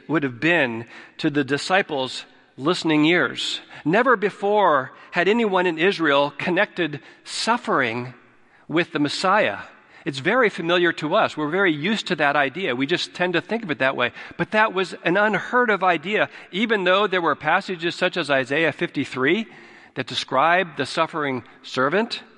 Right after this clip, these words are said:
and we know applied to the, the Messiah, but up to that time they had never been seen as applying to the Messiah.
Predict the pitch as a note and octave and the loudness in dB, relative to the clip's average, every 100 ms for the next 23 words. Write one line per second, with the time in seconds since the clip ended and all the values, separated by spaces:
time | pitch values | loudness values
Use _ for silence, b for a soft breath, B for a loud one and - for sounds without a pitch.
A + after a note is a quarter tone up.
0 | b b C#3+ D3 C3+ D#3+ D#3 - D3+ E3 | b b 0 2 4 4 2 0 2 2
1 | E3+ D#3+ C3+ C3+ - C#3 C3 C#3+ C#3 D#3+ | 0 -4 -6 -6 -2 -2 0 2 2 2
2 | D3+ E3 - E3+ D#3 - E3 D3+ D3+ D3+ | 2 0 -2 0 0 0 0 2 2 0
3 | D3 C#3+ F3 F3+ E3+ B B D3 D#3 - | 0 2 2 2 -2 B B -2 -2 0
4 | G#3 A3 F#3+ C3+ D#3+ - G#3 C4+ D3 C#3 | 2 4 4 2 -2 -2 -2 2 2 2
5 | E3 B B - C#3+ D#3 - F#3 A3+ F3+ | -4 B B -6 -2 -2 -2 0 2 2
6 | G#2+ | 0